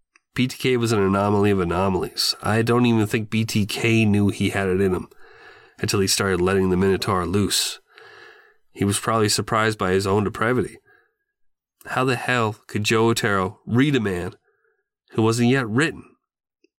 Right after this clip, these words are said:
He couldn't. Joe Otero Senior made, made the right decision based on what he was presented with.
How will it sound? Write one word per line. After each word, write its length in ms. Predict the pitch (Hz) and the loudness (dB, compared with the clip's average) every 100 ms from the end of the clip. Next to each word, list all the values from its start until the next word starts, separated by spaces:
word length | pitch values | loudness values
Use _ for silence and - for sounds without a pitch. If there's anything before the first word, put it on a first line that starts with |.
| _ _ _ - | _ _ _ -12
He 100 | 104 | -10
couldn't. 440 | - 208 208 - - _ _ _ _ _ _ _ _ _ _ _ _ _ _ _ _ | -4 -2 -2 -6 -18 _ _ _ _ _ _ _ _ _ _ _ _ _ _ _ _
Joe 220 | - 151 | -2 0
Otero 300 | 220 151 143 | 2 0 0
Senior 320 | - 147 143 127 | 0 0 2 2
made, 260 | 123 120 | 0 0
made 220 | 107 110 107 | 0 2 2
the 80 | |
right 180 | 110 135 | 2 0
decision 460 | 131 - 123 107 - _ | 0 -2 -2 -4 -12 _
based 240 | 113 123 135 | -2 0 0
on 100 | 117 | 0
what 140 | 117 | 2
he 80 | 117 | 2
was 140 | 110 | 0
presented 320 | - 113 107 90 | 0 2 2 0
with. 200 | 80 | -4